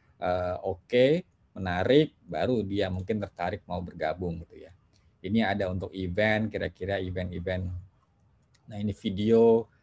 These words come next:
ya. Banyak sekali video-video yang bisa dilihat di sini tentang apa, terkait, eh, eh, tentang ap-, hasil pekerjaan, ya, apa yang sudah dilakukan oleh perusahaan tersebut gitu ya. Dan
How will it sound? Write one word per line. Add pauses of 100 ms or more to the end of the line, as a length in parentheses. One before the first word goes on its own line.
(460)
ya. (400)
Banyak
sekali
video-video
yang
bisa
dilihat
di
sini
tentang (160)
apa,
terkait, (100)
eh,
eh,
tentang
ap-,
hasil
pekerjaan,
ya,
apa
yang
sudah
dilakukan
oleh
perusahaan
tersebut
gitu
ya. (720)
Dan